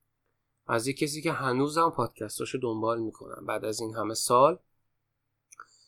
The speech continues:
و خیلی، خیلی خوب بود. اون زمان من تازه تو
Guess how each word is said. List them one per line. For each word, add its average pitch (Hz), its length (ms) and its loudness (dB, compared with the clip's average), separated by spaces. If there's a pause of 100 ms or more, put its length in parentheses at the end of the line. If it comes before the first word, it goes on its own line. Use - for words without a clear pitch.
(420)
و 143 100 4
خیلی، 196 680 0
خیلی 208 340 4
خوب 143 360 6
بود. 123 180 2
اون 143 100 4
زمان 160 320 8
من 185 140 8
تازه 147 380 2
تو 170 260 -8